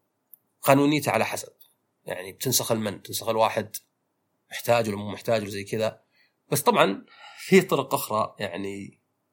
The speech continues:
آه، ما بيقول تلاعبوا، بس ال دي إم سي إيه، Digital Millennium،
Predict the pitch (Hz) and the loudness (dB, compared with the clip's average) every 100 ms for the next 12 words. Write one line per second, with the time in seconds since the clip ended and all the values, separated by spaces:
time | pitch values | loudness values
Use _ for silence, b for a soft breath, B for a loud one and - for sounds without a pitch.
0 | _ _ _ - - - - - 104 - | _ _ _ -16 -14 -12 -12 -12 -12 -16
1 | _ 175 139 113 120 123 107 123 117 120 | _ -4 -2 -2 2 2 2 -2 -4 -6
2 | - b b b b _ _ 127 175 175 | -10 b b b b _ _ -2 6 6
3 | - 135 113 117 - - _ _ 131 123 | 6 4 4 2 -4 -14 _ _ -6 -2
4 | 123 120 117 117 113 110 | -2 -2 -2 -2 -4 -6